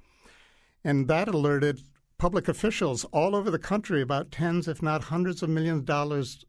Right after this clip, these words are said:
millions of dollars they're gonna have to spend on privacy and surveillance concerns. Something that nobody was taking into account when we were trying to make decisions about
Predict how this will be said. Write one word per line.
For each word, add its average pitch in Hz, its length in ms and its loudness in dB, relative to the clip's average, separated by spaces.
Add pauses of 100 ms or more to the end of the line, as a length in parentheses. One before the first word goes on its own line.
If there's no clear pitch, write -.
(120)
millions 165 420 0
of 123 100 -4
dollars 131 400 0
they're 139 160 2
gonna 160 200 -2
have 127 160 -4
to 131 80 -10
spend 131 500 -4 (340)
on 131 140 -4
privacy 131 560 -4
and 120 120 -2
surveillance 101 560 -8
concerns. - 680 -14 (500)
Something 175 400 0
that 180 120 0
nobody 175 580 2
was 127 160 -2
taking 127 360 -2
into 120 220 -4
account 123 500 -6
when 127 200 -4
we 117 100 -2
were 113 140 -4
trying 120 340 -6
to 113 60 -4
make 110 240 -6
decisions 113 560 -6
about 110 400 -6